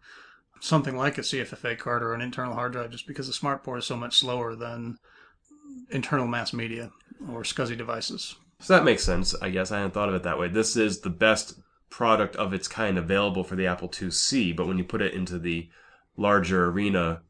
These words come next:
Speaker 2: of Apple two E and two G S products, there are better alternatives.
Speaker 1: I think so. I, you know, just because it's compatible with these other devices doesn't mean that you would necessarily want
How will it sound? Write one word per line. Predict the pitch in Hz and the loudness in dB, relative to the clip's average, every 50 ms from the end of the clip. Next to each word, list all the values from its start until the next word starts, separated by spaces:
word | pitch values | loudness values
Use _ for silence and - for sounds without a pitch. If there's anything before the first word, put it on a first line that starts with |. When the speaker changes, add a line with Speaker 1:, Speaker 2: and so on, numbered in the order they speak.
| _ - | _ -2
Speaker 2:
of | 92 90 82 | -2 0 0
Apple | 87 98 95 - 90 | 0 0 0 -4 -8
two | - - 95 90 - | -8 -6 -6 -6 -4
E | 104 101 95 | -2 -2 -2
and | 90 87 | -2 -2
two | - - 92 | -4 -4 -6
G | 80 82 85 90 101 | -6 -4 -2 0 0
S | 107 - | 0 -2
products, | - - 92 80 78 78 78 - - - | -4 -4 -4 -2 -2 -2 -4 -6 -6 -4
there | 95 90 85 78 | -2 -2 -2 -2
are | 52 78 85 80 80 80 78 - | -2 -2 -2 -2 -2 -4 -4 -2
better | 107 101 98 98 92 90 87 - - | -2 0 2 2 2 2 0 -2 -6
alternatives. | 85 - - 85 78 71 - - - - - - - | -8 -8 -8 -8 -8 -8 -10 -12 -14 -16 -18 -8 0
Speaker 1:
I | - 185 | 0 2
think | 170 214 190 - | 4 4 2 2
so. | - 180 165 147 131 | 2 4 4 4 4
I, | 131 139 143 139 | 4 2 2 0
you | 139 156 151 147 | 0 0 0 2
know, | 147 143 | 2 2
just | 139 143 - | 0 0 -4
because | - 156 - 160 139 | -4 -2 0 0 0
it's | 135 127 - | 0 -2 -6
compatible | - 135 117 - 131 135 135 135 127 127 123 120 123 127 | -6 -6 -4 -2 -2 -2 0 -2 -2 -2 -2 -2 -4 -4
with | 123 120 - | -6 -6 -6
these | 139 127 123 | -4 -4 -4
other | 123 120 | -4 -6
devices | 120 117 120 123 123 - - 117 | -4 -2 -2 0 0 0 -2 -4
doesn't | 120 123 117 120 123 127 | -4 -6 -6 -6 -6 -6
mean | 123 120 | -6 -6
that | 113 110 - - | -8 -8 -8 -8
you | 123 | -8
would | 117 117 | -6 -8
necessarily | 120 113 - - - - 131 120 120 120 117 117 | -8 -8 -2 0 0 0 0 -2 -4 -6 -6 -8
want | 113 113 117 120 123 - - | -8 -8 -8 -8 -8 -8 -10